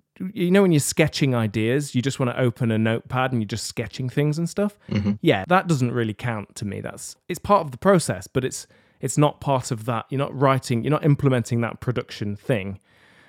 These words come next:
Speaker 1: It really is a different mode. So yeah, but even then, even in those cases when I'm just hacking on something, if it's a Go package, I will definitely start with tests personally, because that's how I think about,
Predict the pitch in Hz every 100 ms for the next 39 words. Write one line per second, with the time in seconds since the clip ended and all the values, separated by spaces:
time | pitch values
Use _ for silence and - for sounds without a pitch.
0 | _ 139 135 151 135 139 117 101 135 -
1 | 104 - 127 117 95 90 - 120 107 127
2 | 110 92 - 160 190 208 190 151 160 127
3 | 92 170 180 156 147 139 143 139 127 104
4 | 104 101 107 101 107 - 127 - 131 107
5 | 98 98 95 - - - _ _ _ _
6 | - 123 147 - 131 127 127 _ - 139
7 | 147 117 101 - - - - _ 117 120
8 | 110 101 123 - - 110 - 110 98 -
9 | 143 123 - - - 127 135 110 98 101
10 | 113 - 110 101 - _ _ - 120 -
11 | 131 113 110 131 131 117 101 101